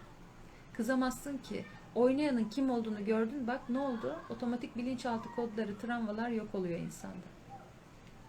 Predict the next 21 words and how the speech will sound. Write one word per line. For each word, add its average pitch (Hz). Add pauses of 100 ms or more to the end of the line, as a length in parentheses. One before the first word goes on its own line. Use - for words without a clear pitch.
Nötr 294
olduğunu 254
fark 226
edersin 190
ona 190
karşı. - (840)
Hakikat 254
boyutu 240
nötr 247
boyuttur. 180
Hiçlik 208
makamı. 190
Allah 208
var, 214
gayrı 202
yok 220
makamı. 175 (1800)
Fena 220
fillah 220
işte 185
burada. 165